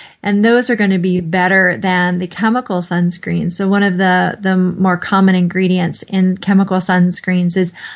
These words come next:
oxybenzone. And oxybenzone is a known hormone disrupting chemical. And it really is in the majority of sunscreen, sunblocks out there. So you wanna start looking at those ingredients and paying attention to those, because it,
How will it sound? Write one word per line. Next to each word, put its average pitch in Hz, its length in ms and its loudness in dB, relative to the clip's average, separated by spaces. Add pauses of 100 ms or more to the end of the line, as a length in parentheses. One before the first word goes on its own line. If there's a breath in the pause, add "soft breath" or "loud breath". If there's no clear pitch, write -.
(120)
oxybenzone. 175 1120 0 (320 loud breath)
And 196 300 0 (100)
oxybenzone 190 920 -2
is 185 120 -2
a 190 80 -2
known 190 260 2
hormone 190 460 2
disrupting 170 520 -2
chemical. 170 480 -2
And 185 160 -2
it 214 60 -10
really 262 300 2
is 214 120 2
in 190 340 0
the 180 140 -4
majority 185 640 0
of 170 120 -4
sunscreen, 180 640 -2
sunblocks 170 600 -2
out 175 240 -4
there. 175 220 -2
So 196 260 -4 (380 loud breath)
you 220 60 2
wanna 220 140 2
start 196 280 -4
looking 196 480 -4
at 175 260 -4
those 185 220 -4
ingredients 180 880 -2
and 180 400 2 (340 loud breath)
paying 220 300 4
attention 196 540 0
to 196 120 -2
those, 180 400 0
because 175 680 -2
it, 160 180 -8